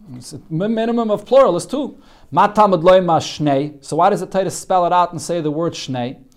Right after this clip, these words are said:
Sheyiu Shneim Shavim. The Torah is saying that these two make up one unit. These two come together and should be the same, as the Mishnah said, in their appearance and so on.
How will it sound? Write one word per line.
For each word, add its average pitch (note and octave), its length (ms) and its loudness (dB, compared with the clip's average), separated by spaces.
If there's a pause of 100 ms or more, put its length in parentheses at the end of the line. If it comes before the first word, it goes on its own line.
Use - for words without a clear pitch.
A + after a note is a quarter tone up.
(360)
Sheyiu F#3+ 720 0
Shneim F#3 460 -6
Shavim. D#3 500 -8
The C3 100 -12
Torah G3 280 0
is E3 180 -6
saying G3 400 -4
that D3+ 140 -4
these D#3 140 -10
two - 280 -8
make G3 240 -4
up D#3 140 -2
one F3+ 200 -4
unit. C3+ 420 -6
These C4+ 280 -2
two C4+ 340 -4
come G3+ 300 -4
together A3+ 420 0
and E3+ 120 -6
should D3+ 160 -12
be F3 100 -10
the D3 100 -8
same, C#3+ 300 -6 (240)
as A#2 140 -14
the C#3 40 -14
Mishnah E3 280 -12
said, A#3+ 240 -4
in C3+ 100 -8
their B2 160 -6
appearance F#3 440 -8
and C#3+ 80 -12
so C#3+ 200 -4
on. G#2+ 260 -8